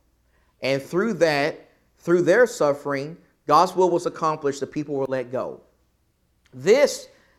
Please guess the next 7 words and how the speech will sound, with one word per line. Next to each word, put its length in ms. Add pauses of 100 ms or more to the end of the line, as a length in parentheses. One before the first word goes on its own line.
(100)
is 400
the 160
idea 380
of 100
vindication. 720 (800)
This 300
is 320